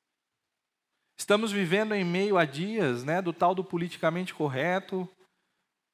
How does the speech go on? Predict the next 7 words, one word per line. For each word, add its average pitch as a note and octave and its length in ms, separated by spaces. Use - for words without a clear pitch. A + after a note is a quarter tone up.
de F#3 140
culpados G3+ 800
que E3 100
são G3+ 320
transformados E3+ 880
em E3 160
vítimas G3 1000